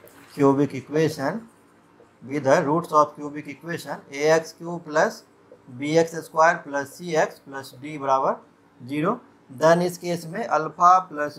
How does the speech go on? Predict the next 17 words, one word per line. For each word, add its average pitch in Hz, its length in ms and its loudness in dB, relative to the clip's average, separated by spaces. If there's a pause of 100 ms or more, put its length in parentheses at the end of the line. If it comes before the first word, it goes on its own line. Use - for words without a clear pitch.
(100)
beta 160 420 0
plus 139 380 -12
gamma 147 340 2
का 147 140 -4
जो 139 140 -12
value 143 380 -8
होगा 160 380 0 (280)
वो 165 160 -8
क्या 170 140 6
हो 180 140 8
जाएगा, 180 360 -4 (180)
Minus 147 440 -6
one 175 260 -4
to 175 160 -12
the 165 140 -12
power 151 400 4
one 180 260 2